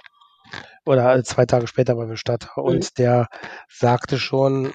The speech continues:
Speaker 1: ähm, ja, die haben da so einen Pflichtbestatter, da können wir, da können wir ihre, ihre Mutter holen. Aber ich kann Ihnen jetzt schon sagen, wenn die da 'n ganzen Tag gelegen hat, dann müssen wir mal gucken, ob wir das noch machen oder ob, ob's sich zu empfehlen ist.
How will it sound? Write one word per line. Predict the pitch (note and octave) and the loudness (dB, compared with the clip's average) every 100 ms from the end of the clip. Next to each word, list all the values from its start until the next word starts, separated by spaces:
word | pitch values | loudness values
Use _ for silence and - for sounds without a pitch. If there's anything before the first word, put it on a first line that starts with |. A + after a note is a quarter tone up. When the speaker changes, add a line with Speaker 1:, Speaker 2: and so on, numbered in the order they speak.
| - | -6
Speaker 1:
ähm, | B2+ B2 A#2+ | -6 -4 -4
ja, | A#2+ B2+ B2 | 2 4 4
die | B2+ B2 | 2 0
haben | B2+ | 0
da | A#2+ | -2
so | A#2 | -4
einen | A#2 | -10
Pflichtbestatter, | A2 C3 - - C3 - C#3+ C#3 | -8 -6 -4 -6 -2 0 2 2
da | C3 A#2 | 0 -2
können | C3 C3 | -6 -4
wir, | B2+ A#2+ - - - - - _ _ | -4 -4 -8 -20 -20 -20 -20 _ _
da | C3+ B2+ | -4 -4
können | C3+ C3+ | -4 -2
wir | C3 C3+ | -2 0
ihre, | B2+ B2 A#2 - _ - | 0 -2 -4 -10 _ -4
ihre | C#3+ C3 | 0 0
Mutter | C3+ C#3+ - B2+ | -2 -2 -2 0
holen. | B2 C3 C3+ C#3+ | 0 0 0 -2
Aber | D3+ C3 B2+ C3 | -2 -2 0 -2
ich | C3 - | -4 -4
kann | B2+ | -2
Ihnen | B2+ A#2+ | 0 -2
jetzt | A#2+ - | -4 -6
schon | C3+ C3 | -6 0
sagen, | C#3 C3+ C3 C3+ B2+ - - - - - _ | 2 2 2 -4 -10 -16 -20 -20 -20 -20 _
wenn | C3+ C3 | -4 0
die | |
da | B2+ | 2
'n | A#2+ | 2
ganzen | B2+ C#3 - C3 | 2 0 -2 0
Tag | C3+ A2 - | 0 0 -2
gelegen | A#2+ B2+ C3 C#3+ B2+ | 0 2 2 0 2
hat, | C3+ - | 2 0
dann | B2 | -4
müssen | B2+ C3+ | -4 -4
wir | C3 | 0
mal | B2 | -2
gucken, | - C3+ - B2 | -2 -6 -4 -2
ob | A#2+ | 0
wir | B2 | -2
das | A2+ B2 | -2 -4
noch | A2 | -4
machen | B2 B2 B2 | -2 -2 -2
oder | B2+ B2 C3 | -2 2 2
ob, | C#3 - | 2 -2
ob's | C3+ - - | -4 -4 -6
sich | B2 - | -6 -6
zu | C3 - | -6 -4
empfehlen | B2 - C3 C3 A#2+ | -8 -2 0 0 -4
ist. | G#2+ - | -8 -10